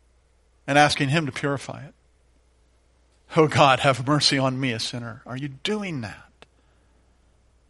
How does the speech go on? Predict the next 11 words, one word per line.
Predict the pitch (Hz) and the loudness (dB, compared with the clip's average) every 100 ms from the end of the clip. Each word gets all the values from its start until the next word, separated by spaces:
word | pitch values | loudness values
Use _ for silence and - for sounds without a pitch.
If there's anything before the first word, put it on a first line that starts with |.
| _ | _
Are | 131 | -12
you | 139 | -8
doing | 151 156 117 | -6 -4 -6
that? | 101 117 _ _ _ _ _ _ _ _ _ _ _ _ _ _ _ _ _ _ | -10 -18 _ _ _ _ _ _ _ _ _ _ _ _ _ _ _ _ _ _
Do | - 175 | -4 -4
it. | - _ _ _ _ _ _ _ _ _ - _ _ _ _ _ - | -4 _ _ _ _ _ _ _ _ _ -20 _ _ _ _ _ -12
Do | 185 180 | -10 -10
it. | - _ _ _ _ _ _ _ _ _ _ _ _ - - - - _ _ 131 | -16 _ _ _ _ _ _ _ _ _ _ _ _ -20 -20 -20 -20 _ _ 4
God | 185 254 | 6 6
is | 175 | 4
asking | 196 233 - 135 120 156 | 2 2 0 -2 -4 -6